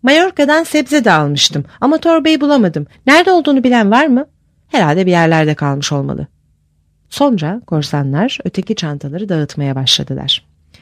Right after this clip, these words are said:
Yirmi sekiz numara Shanglint çantaları peş peşe havaya kaldırıp sahibinin el kaldırmasını bekliyordu. Bu iş uzun sürdü ama böylesi daha iyiydi.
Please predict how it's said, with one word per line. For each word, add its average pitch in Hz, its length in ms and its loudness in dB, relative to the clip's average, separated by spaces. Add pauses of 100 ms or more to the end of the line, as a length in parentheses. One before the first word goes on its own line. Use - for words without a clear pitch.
(140)
Yirmi 247 220 4
sekiz 277 420 -2
numara 151 460 2 (180)
Shanglint 220 800 0 (280)
çantaları 220 520 0
peş - 320 -6
peşe 160 240 -2
havaya 165 340 -2
kaldırıp 208 480 0
sahibinin 180 600 -2
el 180 140 0
kaldırmasını 135 680 -8
bekliyordu. 135 580 -10 (520)
Bu 311 120 0
iş 262 140 0
uzun 175 240 0
sürdü - 360 -10 (500)
ama 202 300 2 (220)
böylesi 160 380 -4
daha 143 220 -4
iyiydi. - 240 -12